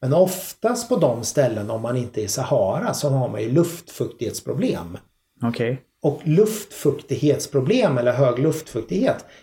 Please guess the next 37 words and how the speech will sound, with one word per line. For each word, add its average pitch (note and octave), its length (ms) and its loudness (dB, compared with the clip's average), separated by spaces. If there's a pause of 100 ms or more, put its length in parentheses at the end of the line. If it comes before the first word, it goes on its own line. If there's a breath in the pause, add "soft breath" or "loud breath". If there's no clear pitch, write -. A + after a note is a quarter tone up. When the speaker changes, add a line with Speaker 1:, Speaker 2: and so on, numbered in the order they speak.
Speaker 1:
det C#3+ 100 4
är G#3 40 8
inte - 220 0
särskilt E3+ 540 0
bra A2 280 0
när A2 140 -4
man A2+ 180 -4
laminerar. B2+ 880 -2 (640)
För D#3 140 0
när C#3+ 140 4
man D3 260 2 (200)
har B3 140 4
skummet C3+ 580 2
och C3 60 0
man B2+ 160 0
laminerar C3+ 640 0
så C3 140 -6
bör C3 220 2
man C#3 180 2
ju C3+ 300 0 (360)
få D3 160 0
bindning D3 840 0 (240)
i C3+ 100 0
det A#2 100 -2
här. G2 160 -6 (280)
Får D#3+ 160 4
du D#3+ 60 0
någon F3 200 2
fukt - 540 -4 (220)
så F3+ 180 -4
kommer D3+ 480 2
du A#3+ 40 -2
ju A#3 60 -2
förr - 280 0
eller A#2+ 140 -6
senare A#2 420 -2
få G#2+ 140 -8